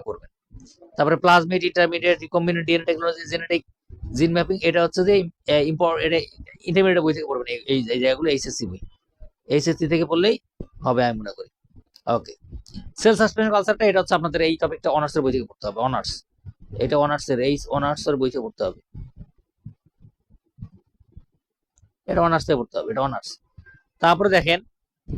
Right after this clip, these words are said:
ফার্টিলাইজার, এগুলো অনার্সের বই থেকে পড়তে হবে। ফার্টিলাইজার, ক্লাসিফিকেশন অনার্সের বই থেকে, এটাও একটু অনার্সের বই থেকে পড়ে নিতে হবে। এটা অনার্সের বই, এখানে এগুলো অনার্সের বই থেকে পড়ে নিতে হবে।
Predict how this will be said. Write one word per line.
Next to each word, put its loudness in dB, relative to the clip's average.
ফার্টিলাইজার, 2
এগুলো 0
অনার্সের -2
বই 2
থেকে -4
পড়তে -6
হবে। 0
ফার্টিলাইজার, 2
ক্লাসিফিকেশন -2
অনার্সের -2
বই 0
থেকে, -6
এটাও 2
একটু -2
অনার্সের 0
বই 0
থেকে -10
পড়ে -4
নিতে -4
হবে। -2
এটা 2
অনার্সের 0
বই, 0
এখানে 0
এগুলো 0
অনার্সের 0
বই -4
থেকে -10
পড়ে -16
নিতে -10
হবে। -14